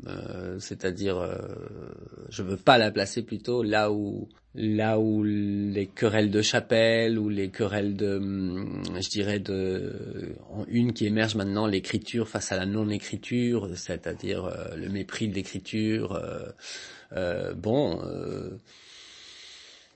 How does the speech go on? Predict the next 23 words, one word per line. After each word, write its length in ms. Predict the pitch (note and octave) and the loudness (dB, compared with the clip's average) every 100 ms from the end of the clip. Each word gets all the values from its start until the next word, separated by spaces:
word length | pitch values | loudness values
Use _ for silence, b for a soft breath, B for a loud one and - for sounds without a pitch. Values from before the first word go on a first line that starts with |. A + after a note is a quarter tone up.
| B _ _ | B _ _
je 140 | - B2+ | 2 4
pense 380 | A2+ D#3 D#3 - | 8 8 8 6
qu'il 440 | C#3+ C3 B2 B2 | 6 8 8 8
y 100 | B2+ | 8
a 520 | B2 B2+ B2+ B2 A#2 | 10 10 10 8 6
toujours 640 | G#2+ D#3 C#3+ C3 F3 G3+ A2 | 4 0 2 4 4 4 2
des, 400 | A#2 A2 A2 G#2+ | 4 4 4 2
des, 360 | F#2+ G#2+ G#2+ | 2 4 4
des, 180 | G2+ G#2+ | 2 0
des 340 | G#2 G#2 G2+ | 2 2 2
mésententes 680 | G#2+ G#2+ A#2 G#2+ A2+ D3 E3 | 4 4 2 0 2 2 2
et 60 | G#2+ | 0
qu'elles 200 | G2 F#2 | 0 0
sont 200 | - G2 | -2 0
possibles. 480 | G#2 - - C#3 | 0 0 0 2
Dans 140 | A2+ G2+ | 2 0
notre 180 | F#2 - | 0 -2
festival, 600 | F#2+ - G#2+ G2+ G#2+ G#2 | -4 -4 -2 2 2 4
il 0 | |
y 80 | F#2+ | 0
a 60 | |
beaucoup 280 | F#2+ B2 D#3+ | 0 0 2
d'ouverture, 600 | C3+ A#2 G#2 - C#3+ F3+ | 4 4 2 0 0 0